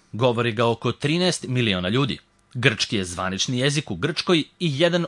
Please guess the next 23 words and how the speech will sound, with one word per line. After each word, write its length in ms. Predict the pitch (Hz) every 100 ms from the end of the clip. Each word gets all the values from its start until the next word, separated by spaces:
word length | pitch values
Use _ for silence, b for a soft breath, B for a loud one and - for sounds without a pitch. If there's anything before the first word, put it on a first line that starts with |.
| -
od 140 | 160
zvaničnih 580 | 151 165 151 - 143 -
jezika 420 | 139 120 101 104
na 80 | 123
Kipru. 380 | 120 113 - - B B B
Postoje 340 | - 117 - 107
velike 360 | 101 113 131
zajednice 540 | 117 156 143 113 - 95
grčkih 460 | 104 127 - 127 -
emigranata 640 | 123 98 90 135 160 151
u 100 | 175
Sjedinjenim 680 | 170 160 160 143 131 110 87
Državama, 520 | 80 143 165 160 160
Velikoj 400 | 120 123 110 95
Britaniji, 520 | 80 104 107 156 156 135
Australiji 680 | 127 147 - 175 156 143 120
i 40 |
tako 300 | - 107 92
dalje, 260 | 110 92 - _
kojima 320 | - 123 117 113
je 180 | 107
grčki 380 | 85 85 82 -
maternji. 400 | 131 117 127 107